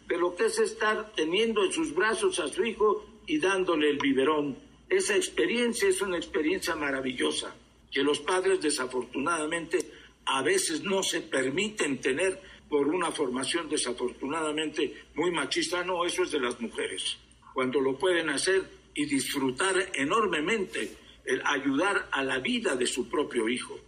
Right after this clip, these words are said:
Eh, además de eso, inicia en, eh, la educación y en el aprendizaje, estimulando el aprendizaje y la educación y la creatividad de los hijos,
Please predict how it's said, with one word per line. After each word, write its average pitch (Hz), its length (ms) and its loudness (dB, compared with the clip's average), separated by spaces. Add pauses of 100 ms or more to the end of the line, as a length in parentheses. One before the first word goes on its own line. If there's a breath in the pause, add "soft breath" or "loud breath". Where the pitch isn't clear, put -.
(320)
Eh, 131 60 2 (140)
además 170 460 0
de 233 100 2
eso, 226 380 -2 (120)
inicia 180 800 0 (360)
en, 151 460 -2 (120)
eh, 147 180 4
la 147 280 2
educación 185 920 0 (360)
y 156 120 0
en 160 80 0
el 160 100 2
aprendizaje, 160 800 0
estimulando 190 960 0
el 175 60 2
aprendizaje 156 840 0
y 160 100 2
la 156 80 0
educación 156 640 0
y 185 60 4
la 147 160 0
creatividad 147 720 0
de 196 100 4
los 139 220 0
hijos, 208 400 -2